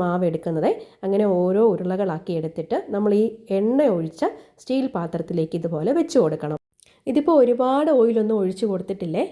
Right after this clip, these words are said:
ഇതൊരു കാൽ കപ്പോളം ഓയിൽ കാണും, അത്രേ ഉള്ളൂ. അത് നമ്മൾ ഫുൾ പൊറോട്ട തയ്യാറാക്കാനും നമുക്ക് ഈ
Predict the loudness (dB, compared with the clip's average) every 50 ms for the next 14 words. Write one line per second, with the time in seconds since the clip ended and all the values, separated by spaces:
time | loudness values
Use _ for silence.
0 | -6 -2 0 2 2 2 0 0 -4 -12 -20 _ _ -6 -2 0 2 2 0 2
1 | 0 -2 0 2 2 2 2 2 0 0 -2 -2 0 0 2 2 0 0 0 -2
2 | 0 -2 -2 -2 -4 -10 -14 -8 -4 -2 0 0 2 2 2 0 0 -2 -8 -18
3 | -12 -8 -2 0 0 2 2 2 4 4 4 2 0 -2 -8 -10 -6 -2 -2 0
4 | 2 2 2 4 2 2 2 2 0 0 -2 -4 -2 -2 -2 -2 0 0 0 -2
5 | -2 -2 -2 -4 -4 -2 0 0 0 0 0 0 -2 0 0 0 -2 0 0 2